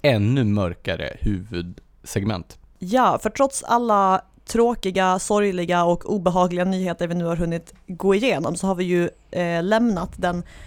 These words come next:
Speaker 2: skulle jag ändå säga, allra värsta. Eh, natten den tjugoandra till tjugotredje augusti så inträffade den här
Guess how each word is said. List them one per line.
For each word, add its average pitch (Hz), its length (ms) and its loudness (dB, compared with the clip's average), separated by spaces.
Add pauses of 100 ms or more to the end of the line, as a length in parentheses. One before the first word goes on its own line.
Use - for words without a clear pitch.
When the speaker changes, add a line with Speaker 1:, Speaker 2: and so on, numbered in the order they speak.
(420)
Speaker 2:
skulle 254 280 0
jag 262 100 2
ändå 240 120 2
säga, 185 240 2
allra 185 400 2
värsta. 202 540 0 (600)
Eh, 190 280 2 (100)
natten 254 360 0
den 220 220 2 (240)
tjugoandra 190 800 0
till - 180 -6
tjugotredje 180 420 -2
augusti 185 640 0 (120)
så - 220 -2
inträffade 190 540 0
den 185 60 0
här 170 380 0